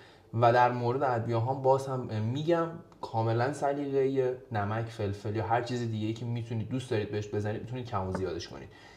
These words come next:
حتی لای این، اه، در واقع محصولمون به جای گوجه فرنگی یا در کنار گوجه فرنگی از چیزهای نظیر پیاز،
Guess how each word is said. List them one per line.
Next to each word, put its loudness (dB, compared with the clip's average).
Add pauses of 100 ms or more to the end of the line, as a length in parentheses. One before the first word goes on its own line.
(180)
حتی 4
لای 2
این، 0 (720)
اه، 2
در 8
واقع 2
محصولمون 0
به 8
جای 4
گوجه 2
فرنگی 0
یا 6
در 4
کنار -2
گوجه 2
فرنگی -2
از -2
چیزهای -6
نظیر 0
پیاز، 0